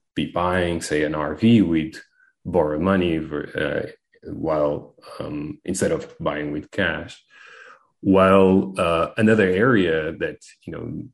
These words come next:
that if we want to discuss a little more the inequities that we are currently observing, another area that has experienced an enormous gain is the stock market.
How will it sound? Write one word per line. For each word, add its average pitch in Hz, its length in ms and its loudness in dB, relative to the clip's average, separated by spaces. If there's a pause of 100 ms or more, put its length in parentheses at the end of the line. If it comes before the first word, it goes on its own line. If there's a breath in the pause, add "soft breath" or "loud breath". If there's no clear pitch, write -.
(140)
that - 220 -8 (100)
if 95 380 -2
we 87 140 -4
want 78 260 -4
to - 80 -4
discuss 82 380 -4
a 80 40 -6
little 80 220 -4
more 78 160 -4
the 76 160 -4
inequities 80 520 -4
that 78 140 -6
we 82 120 -6
are 80 160 -6
currently 80 460 -6
observing, 87 760 0 (320 loud breath)
another 98 160 6
area 95 240 6
that 82 160 0
has 82 200 -4
experienced 85 540 -4
an - 80 -4
enormous 90 1000 2 (560 soft breath)
gain 82 560 0
is 95 140 -2
the 90 80 -4
stock - 280 -4
market. 117 380 -2